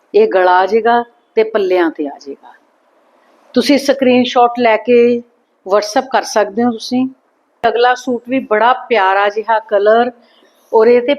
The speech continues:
ਪੈਚ ਵਰਕ ਹੋਇਆ ਹੋਇਆ ਤੁਸੀਂ ਦੇਖ ਸਕਦੇ ਹੋ। ਵਿਚਕਾਰ ਫਰੰਟ ਤੇ ਪੈਚ ਆ ਜਾਏਗਾ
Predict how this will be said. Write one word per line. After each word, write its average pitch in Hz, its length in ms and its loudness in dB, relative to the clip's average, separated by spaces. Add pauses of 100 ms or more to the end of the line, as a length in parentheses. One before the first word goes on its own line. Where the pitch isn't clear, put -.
ਪੈਚ 202 360 0
ਵਰਕ 226 340 0
ਹੋਇਆ 214 220 2
ਹੋਇਆ 214 200 0
ਤੁਸੀਂ 214 280 -8
ਦੇਖ 196 220 -2
ਸਕਦੇ 208 320 -6
ਹੋ। 220 60 -8
ਵਿਚਕਾਰ 214 560 -2 (120)
ਫਰੰਟ 190 360 -4
ਤੇ 214 160 4 (100)
ਪੈਚ 202 300 0
ਆ 208 120 2
ਜਾਏਗਾ 226 340 2